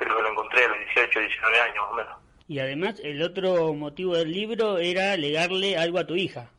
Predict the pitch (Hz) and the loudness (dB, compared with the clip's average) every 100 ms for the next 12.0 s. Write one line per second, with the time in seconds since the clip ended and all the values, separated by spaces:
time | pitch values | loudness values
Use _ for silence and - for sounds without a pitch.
0 | - 113 127 143 143 117 139 - 156 170 | -14 -12 -8 -6 -6 -6 -6 -2 -2 0
1 | 160 165 160 175 139 120 120 - - 131 | 0 0 2 2 0 -4 -8 -8 -8 -10
2 | - - - - - 156 120 - 113 110 | -12 -12 -12 -14 -10 -6 -6 -8 -8 -6
3 | 113 - 117 135 143 127 117 120 - 123 | -6 -2 -2 0 -2 -2 0 0 2 0
4 | 120 117 - - 143 123 113 110 - 113 | 2 2 2 -2 0 -2 -2 -6 -6 -6
5 | - - 160 180 160 127 113 127 151 151 | -4 2 2 4 2 4 6 8 8 2
6 | 151 120 113 113 117 117 107 123 117 120 | -4 -4 -2 0 0 0 0 2 2 4
7 | 135 135 131 131 - - - - - - | 6 6 8 8 6 -10 -20 -20 -20 -12
8 | - 123 107 - 143 147 - 101 - 110 | -4 2 2 6 6 6 4 2 2 0
9 | 107 104 117 120 113 113 117 127 123 120 | 0 0 2 2 2 0 0 0 2 2
10 | 113 117 117 113 113 110 110 - 143 143 | 0 0 -4 -4 0 0 0 2 4 4
11 | 117 113 113 117 117 - - 131 143 | 2 -4 -4 -2 0 0 0 4 6